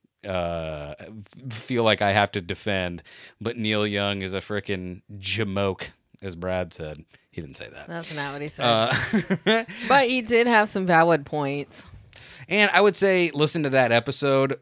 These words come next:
Speaker 1: because, my, like, what do you think about, uh, what? So, i-, in case anyone doesn't know, Neil Young decided to, uh, which apparently he has done in the past. He wrote, like, he writes, like, open letters to his website, uh, just,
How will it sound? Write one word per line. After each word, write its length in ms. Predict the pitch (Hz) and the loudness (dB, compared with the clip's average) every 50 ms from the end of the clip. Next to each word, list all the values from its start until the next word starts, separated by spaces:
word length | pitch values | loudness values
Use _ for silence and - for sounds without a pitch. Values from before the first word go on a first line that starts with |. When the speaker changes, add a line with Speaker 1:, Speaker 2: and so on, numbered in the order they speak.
| 127 | -8
Speaker 1:
because, 560 | 117 123 113 - 131 123 120 120 117 104 113 - - | -10 -8 -2 0 2 2 2 2 0 -2 -6 -10 -10
my, 260 | 127 117 120 120 113 - | -8 -8 -6 -8 -8 -6
like, 360 | 127 127 123 113 110 - _ _ _ - _ _ _ _ - | -6 -2 -2 -2 -4 -6 _ _ _ -20 _ _ _ _ -4
what 120 | 185 269 | -2 -2
do 60 | 254 160 | -2 -2
you 140 | 147 151 | -4 -6
think 260 | - - 110 101 - 107 | -4 -2 -2 -2 -2 -4
about, 460 | 85 85 98 92 90 87 85 - _ _ _ _ _ _ _ _ _ - | -2 0 0 2 2 0 -2 -4 _ _ _ _ _ _ _ _ _ -8
uh, 500 | 113 104 98 95 92 90 90 87 85 85 - - | -4 -2 0 0 2 2 0 0 0 -2 -6 -10
what? 360 | 107 98 95 101 113 - 135 | -14 -10 -4 -4 -4 -2 2
So, 300 | - 220 214 208 196 190 | 2 4 4 4 2 0
i-, 40 | 185 185 - | -2 -2 -2
in 140 | 190 202 202 | -2 -2 0
case 200 | 240 233 226 190 | 0 0 0 0
anyone 240 | 220 208 202 190 170 | 0 0 0 0 0
doesn't 220 | 165 156 160 135 | 0 -2 -2 -2
know, 240 | 131 120 113 113 107 - - - 143 - | 0 0 0 0 -2 -4 -12 -18 -14 -10
Neil 300 | 135 151 175 185 180 170 | -4 0 0 2 2 0
Young 320 | 156 147 143 143 143 151 139 | 0 0 0 0 0 -2 -2
decided 460 | 127 127 - 143 127 127 127 127 120 | -4 -4 0 2 2 4 2 2 -2
to, 400 | - 135 127 120 117 113 117 117 - - | -2 -2 0 0 0 -2 -2 -4 -4 -6
uh, 60 | 127 | -4
which 240 | 131 170 175 - 170 | -2 -2 -4 -4 -2
apparently 400 | - 214 226 220 190 190 175 147 | -2 0 -2 0 -2 -4 -4 -2
he 80 | 156 | -2
has 160 | 151 131 117 | -2 -2 -2
done 180 | 107 117 117 117 | -2 -2 -2 -2
in 80 | 117 110 | -2 -2
the 80 | 101 | -4
past. 380 | - 110 107 104 104 107 - - | -2 0 2 2 2 2 0 -2
He 100 | 127 110 | -6 -2
wrote, 260 | 107 104 104 107 - | 0 0 0 0 0
like, 260 | 110 107 101 98 71 | -2 -2 -2 -2 -4
he 120 | 92 123 113 | -6 -8 -4
writes, 300 | 110 113 113 110 - 113 | -2 -2 -2 -2 -2 -6
like, 120 | 101 - - | -8 -6 -6
open 300 | 110 107 104 - 104 101 | -6 -6 -4 -4 -6 -2
letters 320 | 98 101 98 104 104 101 - | -2 -2 -2 -2 -4 -4 -4
to 100 | 107 101 | -4 -4
his 140 | 101 92 | -4 -6
website, 600 | 95 95 98 98 92 - - 110 101 101 101 98 _ - - - - - - - - | -4 -4 -4 -4 -4 -4 -4 -2 -2 -2 -4 -6 _ -16 -20 -20 -20 -20 -20 -10 -2
uh, 140 | 104 101 107 | 0 0 0
just, 340 | 104 101 110 107 - - - | 0 0 -2 -2 -2 -4 -10